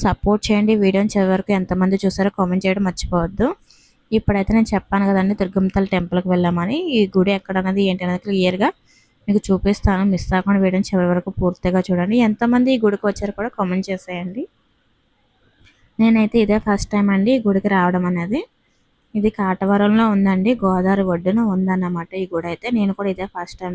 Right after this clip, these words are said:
రావడం అయితే. గుడి అయితే చాలా బాగుంది. అమ్మవారు అయితే ఇంకా ఇంకా బాగున్నారన్నమాట. చూసే కొద్దీ చూడాలనిపించింది. ఆ, కాకపోతే ఏంటంటే జనం చాలా ఎక్కువ వచ్చారన్నమాట. ఇది శ్రావణ మాసంలో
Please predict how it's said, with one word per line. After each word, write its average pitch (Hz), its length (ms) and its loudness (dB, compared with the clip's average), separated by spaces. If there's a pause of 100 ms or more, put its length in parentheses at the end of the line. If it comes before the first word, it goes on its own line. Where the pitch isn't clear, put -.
(120)
రావడం 170 360 -6
అయితే. 185 220 -14 (800)
గుడి 196 200 0
అయితే 202 160 -2 (120)
చాలా 190 280 -4 (100)
బాగుంది. 180 440 -6 (720)
అమ్మవారు 208 460 2
అయితే 208 180 -6 (140)
ఇంకా 214 260 0 (160)
ఇంకా 196 180 0 (120)
బాగున్నారన్నమాట. 190 760 -2 (220)
చూసే 208 380 -2 (160)
కొద్దీ 190 300 -4 (100)
చూడాలనిపించింది. 180 1000 -4 (720)
ఆ, 185 40 -6 (440)
కాకపోతే 208 560 -2
ఏంటంటే 202 340 0 (100)
జనం 202 280 0 (120)
చాలా 170 320 -2
ఎక్కువ - 260 -8
వచ్చారన్నమాట. 180 480 -2 (100)
ఇది 247 180 0
శ్రావణ 180 360 -2 (100)
మాసంలో 202 320 -2